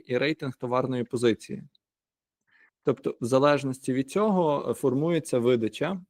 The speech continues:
е, усього, ну, всього, всього товарів, які у вас є. Все починається з того, що кожен товар, який, е, знаходиться на промі, у вас на магазині,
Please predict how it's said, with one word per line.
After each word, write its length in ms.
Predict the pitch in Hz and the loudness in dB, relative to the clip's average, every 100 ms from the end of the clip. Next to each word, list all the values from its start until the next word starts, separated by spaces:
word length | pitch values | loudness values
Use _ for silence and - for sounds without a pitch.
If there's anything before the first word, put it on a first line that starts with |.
| - | -6
е, 720 | 127 123 120 120 117 117 117 | -2 0 2 2 2 2 2
усього, 800 | 117 131 - 147 143 131 123 117 | -2 -4 -4 -2 0 2 4 2
ну, 120 | 131 117 | 0 -6
всього, 360 | - 165 147 | 0 2 2
всього 340 | 117 135 120 120 | -2 -4 -4 -2
товарів, 560 | 120 117 127 127 110 | 0 0 2 0 -2
які 260 | 113 113 120 | -4 -2 0
у 60 | |
вас 280 | 113 113 - | 0 -2 -6
є. 140 | 120 120 _ _ _ _ _ _ _ _ _ | -10 -10 _ _ _ _ _ _ _ _ _
Все 180 | - 160 | -2 -2
починається 580 | 175 - 139 139 - 131 | -2 -4 -2 -2 -4 -4
з 60 | |
того, 220 | 160 180 | 0 0
що 180 | 151 127 | 0 -4
кожен 480 | - 143 147 123 117 | -2 2 4 2 -2
товар, 400 | 123 123 127 131 - - _ | 0 2 2 0 -10 -20 _
який, 800 | - 123 - 135 135 131 123 120 | -2 0 0 0 2 0 0 2
е, 460 | 117 113 110 110 110 113 | 4 4 2 0 -2 -4
знаходиться 600 | 123 123 131 117 - 135 | -4 -2 0 0 -4 -8
на 80 | 139 | -6
промі, 380 | 185 208 190 | -4 -2 -2
у 40 | 139 | 0
вас 260 | 139 135 | 0 -2
на 80 | 135 | -6
магазині, 600 | 131 123 123 135 131 120 | -6 -4 0 2 2 -4